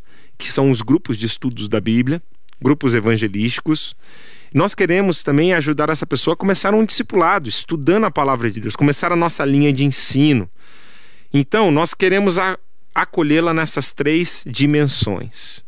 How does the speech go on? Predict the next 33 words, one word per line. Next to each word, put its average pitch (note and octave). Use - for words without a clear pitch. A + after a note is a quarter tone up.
E A#3
ela F3+
vai, A#2+
nesse D#3
processo, -
ser D3+
preparada C#3
para C3+
o C#3
batismo. D#3
Ela C3
vai C#3
ser C#3+
preparada D#3
para D#3+
simbolizar E3
a A#2+
sua A2+
fé B2
por C3
meio G2+
do A2+
batismo. G#2+
Esse G3
é -
o G3
marco E3+
que E3
você E3
alcançou F3
a D3+
fase C#3+
dois. A2+